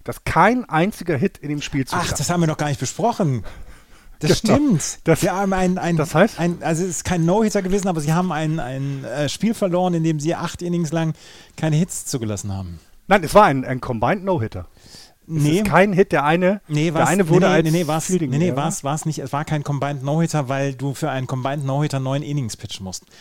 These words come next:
Speaker 2: Und das haben sie nicht, weil sie vorher schon eins null zurückgelegen
Speaker 1: Ah,
Speaker 2: haben
Speaker 1: okay.
Speaker 2: und das Auswärtsteam
Speaker 1: Stimmt,
Speaker 2: waren
Speaker 1: stimmt,
Speaker 2: und deswegen
Speaker 1: okay. So
Speaker 2: ja.
Speaker 1: rum. Sie haben aber, ich jetzt stelle dir das mal, was, was macht ein schlechtes Team aus? Schlechtes Pitching.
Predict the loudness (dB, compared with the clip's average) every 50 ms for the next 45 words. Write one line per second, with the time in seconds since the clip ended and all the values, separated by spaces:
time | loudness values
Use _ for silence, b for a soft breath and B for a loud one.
0 | B B B B -6 -4 -4 -4 -4 -2 -2 -2 -4 -4 -6 -6 -8 -10 -10 -14
1 | -16 -10 -6 -4 -4 -4 -4 -4 -4 -2 -2 -2 -4 -6 -8 -6 -6 -6 -6 -4
2 | -4 -4 -4 -4 -4 -4 -4 0 4 8 8 10 10 8 8 6 4 2 0 0
3 | 0 0 0 B B B B B B -6 -4 -2 -2 -2 -4 -4 -4 -4 -4 -2
4 | 0 0 4 6 6 6 6 4 -2 -2 -2 -2 -2 -2 -2 0 2 2 2 2
5 | 2 -2 -4 -2 -2 -2 -2 -2 -2 -4 -6 -6 -8 -12 _ -20 -14 -6 -2 -2
6 | -2 -2 -4 -8 -12 B B B B B B -4 0 2 2 2 2 4 4 6
7 | 6 4 4 2 0 0 0 0 0 2 4 4 4 4 2 -2 -4 -4 -4 -2
8 | 0 0 0 0 -2 -2 -2 -2 -2 0 -2 -2 -2 -2 -4 -4 -4 -2 -4 -4
9 | -4 -6 -12 -10 -10 -8 -4 -2 -2 -2 -2 -2 -2 -4 -4 -4 -6 -12 -8 -8
10 | -8 -6 -6 -8 -8 -8